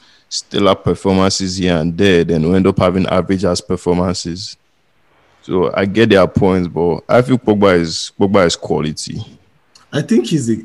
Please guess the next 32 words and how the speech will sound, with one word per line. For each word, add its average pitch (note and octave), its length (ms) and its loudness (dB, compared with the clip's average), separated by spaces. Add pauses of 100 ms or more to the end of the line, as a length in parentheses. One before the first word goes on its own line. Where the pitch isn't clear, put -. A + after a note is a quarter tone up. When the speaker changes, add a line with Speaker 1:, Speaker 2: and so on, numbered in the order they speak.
Speaker 2:
I C#3+ 100 0
think G#3 220 4
he's A#2 240 -4
a A2+ 80 0
good A2 560 -4 (320)
player A#2+ 400 0
individually, G#2+ 800 -4
but A2+ 260 -6 (260)
Speaker 1:
Individual, G2 680 4
yeah, F#2 240 2
Speaker 2:
I F#2+ 60 4
Speaker 1:
I G2 40 2
get G2+ 160 4
what F#2+ 140 6
you D#2+ 60 2
Speaker 2:
feel - 100 -4
Speaker 1:
mean. - 180 -14
Ex-, E2 340 -8
yeah. F2 200 0
Speaker 2:
I E3+ 40 4
feel C4 220 0
like E3 140 4
they C#3 120 2
can, B2+ 380 -2
they, C3+ 160 0 (880)
losing A3 460 8
him D#3+ 240 4
wouldn't C#3 320 2
really B2+ 400 2 (280)
affect - 260 -10 (140)
Speaker 1:
Would, - 120 -10
Speaker 2:
them. - 80 -12